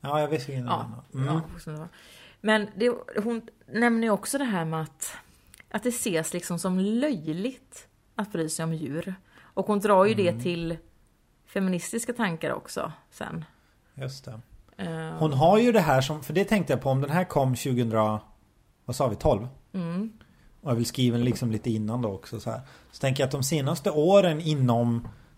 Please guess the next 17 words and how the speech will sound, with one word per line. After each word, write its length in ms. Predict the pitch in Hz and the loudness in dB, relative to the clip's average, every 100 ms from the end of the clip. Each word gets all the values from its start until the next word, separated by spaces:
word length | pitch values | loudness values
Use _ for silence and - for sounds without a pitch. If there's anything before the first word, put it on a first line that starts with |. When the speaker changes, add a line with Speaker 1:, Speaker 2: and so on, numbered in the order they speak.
| _ | _
Speaker 1:
feminismen 960 | - 127 123 131 135 - 139 170 185 156 - | -2 0 2 2 0 -2 0 2 2 0 -6
så 260 | - 156 147 | -2 0 4
är 160 | 123 | 6
ju 180 | 120 117 | 6 4
intersektionalitet 1500 | 143 143 135 135 - 135 - 131 131 123 131 135 160 156 151 - | 0 -2 0 -2 -2 -6 -6 -2 0 2 0 2 4 4 0 -2
det 220 | 123 110 | 0 0
liksom 300 | 107 - 120 | -2 -6 -6
allra 460 | - 127 117 110 120 | -2 0 2 0 -2
största. 600 | - - 135 - - 156 | -4 -4 -4 -4 -2 0
Att 200 | 151 120 | 0 -2
man 180 | 127 123 | -2 -2
inte 300 | 151 139 135 | -4 -4 0
bara 340 | 131 151 127 | 4 6 4
ska 160 | 117 135 | 2 -2
se 240 | - 139 | -2 -2
till 240 | 135 135 135 | 0 -2 0
en 440 | 143 170 165 156 | 2 2 0 -4